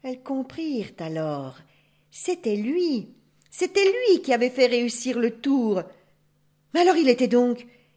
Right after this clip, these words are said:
ils étaient donc, oh, en même temps toutes deux s'écrièrent, «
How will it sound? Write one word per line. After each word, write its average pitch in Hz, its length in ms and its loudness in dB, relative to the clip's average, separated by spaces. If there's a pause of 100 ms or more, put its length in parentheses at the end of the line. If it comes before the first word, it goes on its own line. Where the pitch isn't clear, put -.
(200)
ils 208 240 0
étaient 240 160 4
donc, 247 420 0 (760)
oh, 466 180 4 (360)
en 349 120 6
même 370 100 4 (500)
temps 339 180 -2 (100)
toutes 381 240 2
deux 320 140 2
s'écrièrent, « 330 460 0